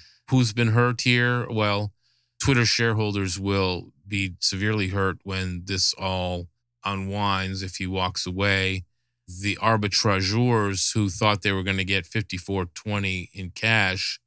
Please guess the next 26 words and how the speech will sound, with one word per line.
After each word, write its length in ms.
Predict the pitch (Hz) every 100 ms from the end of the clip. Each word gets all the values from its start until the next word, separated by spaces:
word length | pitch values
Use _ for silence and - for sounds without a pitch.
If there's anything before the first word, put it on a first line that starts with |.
| _ _ _ _
and 120 | 92 95
now 460 | 98 98 98 92
the 140 | 90 90
stock 340 | - 92 90
is 160 | 90 -
trading, 500 | 101 92 90 92 90
you 60 |
know, 140 | 92 90
in 80 |
the 100 | 90
high 240 | 92 95 90
thirties, 600 | - 104 98 92 87 - _ _ _ _ -
they're 160 | 107
gonna 240 | 104 98 90
get 180 | 92 82
really 540 | 87 98 107 95 90
singed. 520 | - - 95 90 85
This 200 | 113 120
may 140 | 113 104
go 140 | 101
down 440 | 95 98 98 95 92
as 180 | 90
one 160 | 98 95
of 200 | 90 90
the 180 | 92 87 - _ _ _ _
worst 720 | - 104 110 110 101 - -